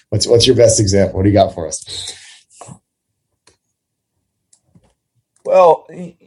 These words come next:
Speaker 2: you know, growing up as I did, uh, I, I was a science major and a science teacher. And so I worshiped at the altar of science pretty blindly until I was about thirty.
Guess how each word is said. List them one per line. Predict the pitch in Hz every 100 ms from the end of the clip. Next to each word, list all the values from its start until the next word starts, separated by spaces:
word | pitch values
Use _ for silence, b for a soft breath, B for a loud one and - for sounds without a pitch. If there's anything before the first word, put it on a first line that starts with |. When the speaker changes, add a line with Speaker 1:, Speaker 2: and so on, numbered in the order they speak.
| _
Speaker 2:
you | 196
know, | 175 - _ 160 175 _ -
growing | 185 240 254 240 214
up | 196 202
as | 160 139
I | 170
did, | 147 175 175 160
uh, | 143 127 113 131 156 _ -
I, |
I | 156 - 151
was | 175 165 151
a |
science | - 196 190 175 135 - -
major | 170 180 180 151 127 143 165
and | 156 135 120
a |
science | 156 - 170 143 - -
teacher. | - 196 185 - 139 120
And | 123
so | - 185 165 151
I | 180 185
worshiped | 196 220 220 - 202 _
at | 175 139
the | -
altar | 147 156 156 127
of | 110
science | - - 143 120 117 - - _ _ _ _
pretty | - 226 208
blindly | 147 151 - 185 190 190 131 117
until | 117 123 160 147
I | 139
was | 127
about | 175 165 151 151 _
thirty. | 175 180 160 117 117